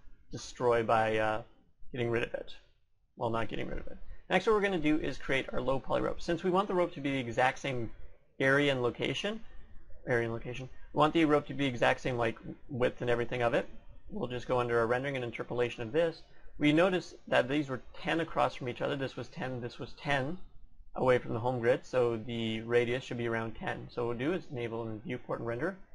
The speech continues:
Make sure line zero zero one is selected. This is the line we created the loft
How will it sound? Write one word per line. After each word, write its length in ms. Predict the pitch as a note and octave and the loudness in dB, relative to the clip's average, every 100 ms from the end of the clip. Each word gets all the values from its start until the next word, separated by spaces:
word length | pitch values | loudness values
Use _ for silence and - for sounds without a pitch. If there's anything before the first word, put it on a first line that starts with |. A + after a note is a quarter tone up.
| - | -8
Make 140 | D3 C3+ | -4 -2
sure 180 | D#3 C3 | 0 0
line 480 | A#2+ B2 C#3 D3 | 0 0 0 -2
zero 220 | C3 C3+ B2 | -2 -2 -2
zero 180 | C3 | -2
one 140 | A#2+ A#2+ | -2 -2
is 80 | - | -4
selected. 360 | B2 - A2+ | -6 -6 -2
This 160 | D#3+ A3+ | -2 -2
is 80 | G3 | -2
the 80 | |
line 300 | F#3 D#3 D#3+ | 0 2 2
we 100 | D3+ | 0
created 440 | C3 - C3+ B2+ A#2 | -2 -2 0 0 -2
the 80 | A#2+ | -2
loft 380 | A#2 B2 - | -2 -4 -4